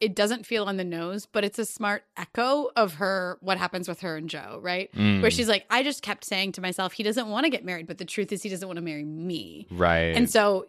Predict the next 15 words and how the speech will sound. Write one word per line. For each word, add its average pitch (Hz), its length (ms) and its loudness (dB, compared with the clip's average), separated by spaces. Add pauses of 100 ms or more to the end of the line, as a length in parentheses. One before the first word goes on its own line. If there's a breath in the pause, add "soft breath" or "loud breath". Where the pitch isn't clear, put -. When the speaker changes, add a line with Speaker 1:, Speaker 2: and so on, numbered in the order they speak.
(120)
Speaker 1:
she - 260 0
gets 233 240 2
into 240 160 0
that 170 200 -4
same 196 200 -4
place 202 220 -2
with 185 160 -4
Harry 196 460 0
when, 175 500 -4
like, 170 320 -4 (120)
after 208 240 2
they 185 120 -4
sleep 214 240 -4
together, 175 460 0
he, 170 480 -4